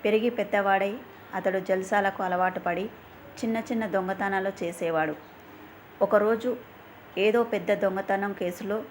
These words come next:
పోలీసులు వచ్చి కుమారుడిని తీసుకెళ్ళిపోతుంటే లబోదిబోమని బాధపడ్డారు. "మొదటిసారి దొంగతనం చేసినప్పుడే గట్టిగా మందలించి ఉంటే సరిపోయేది కదూ"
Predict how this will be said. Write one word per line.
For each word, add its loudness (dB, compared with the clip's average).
పోలీసులు 2
వచ్చి -4
కుమారుడిని -2
తీసుకెళ్ళిపోతుంటే -6
లబోదిబోమని 4
బాధపడ్డారు. 2
"మొదటిసారి 2
దొంగతనం 0
చేసినప్పుడే -4
గట్టిగా -2
మందలించి -4
ఉంటే -2
సరిపోయేది -2
కదూ" -2